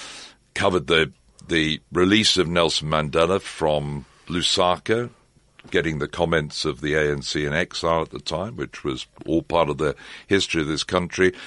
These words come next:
I ran the I T N Bureau for a couple of years, and then Sky headhunted me. They were sort of taking off at the time as the rolling news channel, the first one in the U K.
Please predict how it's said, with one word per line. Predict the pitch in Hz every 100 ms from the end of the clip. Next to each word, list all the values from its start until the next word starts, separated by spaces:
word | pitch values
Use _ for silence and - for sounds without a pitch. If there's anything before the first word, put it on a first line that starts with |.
| - -
I | -
ran | 90 110 110
the | 95 90 82 -
I | 90 95
T | 98
N | 95 90
Bureau | 95 90
for | 85 87
a |
couple | 104 98 95
of | 90
years, | 101 107 90
and | 85
then | 87 80 76 73
Sky | - - 104 101 87 76
headhunted | - 107 110 90 104 87 92
me. | 87 107
They | 92 87
were | 87 78 - _ -
sort | - 85
of | 78
taking | 95 82 80 80
off | 87 -
at | 76
the | -
time | - 85 85 76
as | -
the | 71
rolling | 82 78 76 78
news | 80 76
channel, | - 82 82 78
the | -
first | 85 73 -
one | 76
in | 76
the | 73
U | 80
K. | - 87